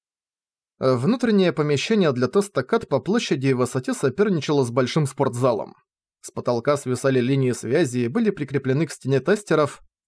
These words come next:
Они также были двойными и при необходимости служили страховочным тросом. Магия левитации была широко распространена, и в этом здании ее ранее тестировали,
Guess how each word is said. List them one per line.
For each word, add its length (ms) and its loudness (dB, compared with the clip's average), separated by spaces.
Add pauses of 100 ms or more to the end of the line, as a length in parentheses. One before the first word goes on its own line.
(160)
Они 240 0
также 300 0
были 200 2
двойными 540 2
и 40 0
при 140 -2
необходимости 640 0
служили 400 0
страховочным 640 0
тросом. 480 -2 (540)
Магия 380 0
левитации 560 2
была 220 2
широко 340 0
распространена, 840 -2 (280)
и 80 0
в 60 2
этом 200 2
здании 340 2
ее 160 4
ранее 220 2
тестировали, 760 2